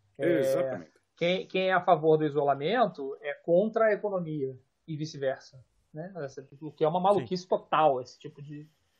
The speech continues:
Speaker 1: esse tipo de pensamento. Uma, um, um desdobramento dessa questão que o Pablo, né, o internauta, né?
Speaker 3: Pablo, é.
Speaker 1: É, que o Pablo levanta, foi uma coisa que me ocorreu. Nem falei isso com ninguém, assim, fiquei, só pensei isso. Falei assim,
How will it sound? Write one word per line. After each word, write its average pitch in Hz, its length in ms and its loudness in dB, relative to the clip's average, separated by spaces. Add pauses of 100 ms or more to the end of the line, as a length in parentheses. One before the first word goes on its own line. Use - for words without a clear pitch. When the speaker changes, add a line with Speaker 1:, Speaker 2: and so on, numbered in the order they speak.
(180)
Speaker 1:
esse 143 240 -10
tipo 156 300 -12
de 156 120 -10
pensamento. 160 540 -6 (340)
Uma, 269 180 6
um, 285 300 4
um 262 40 -4
desdobramento 240 680 2
dessa 180 200 -2
questão 165 300 -8
que 175 120 -8
o 151 60 -6
Pablo, 165 380 4
né, 196 200 -2
o 151 60 -12
internauta, 151 480 -8
né? 247 160 -14 (840)
Speaker 3:
Pablo, 127 340 6 (120)
é. - 400 -10
Speaker 1:
É, 143 40 -8
que - 100 -8
o 160 60 0
Pablo 165 280 2
levanta, 156 560 -2
foi - 160 -8
uma 214 140 -4
coisa 214 200 -4
que 208 120 -12
me 220 80 -2
ocorreu. 196 640 0 (460)
Nem 539 100 2
falei 269 200 2
isso - 100 -6
com 269 60 -6
ninguém, 190 260 0
assim, 180 220 -4
fiquei, 254 440 -10
só 262 160 -4
pensei 180 560 0
isso. - 160 -16
Falei - 180 -8
assim, - 160 -20